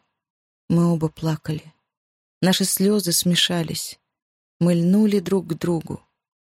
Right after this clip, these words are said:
После мы срывающимися голосами шептали о нашей любви к Ифигении, пока у меня не перехватило горло. И Гисф произнес невысказанные мною слова.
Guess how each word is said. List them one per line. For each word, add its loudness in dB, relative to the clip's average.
После 0
мы 4
срывающимися 0
голосами 0
шептали 0
о 0
нашей 0
любви 0
к -8
Ифигении, 0
пока 0
у 2
меня 2
не 2
перехватило -2
горло. -4
И 2
Гисф 0
произнес 0
невысказанные 2
мною 2
слова. -2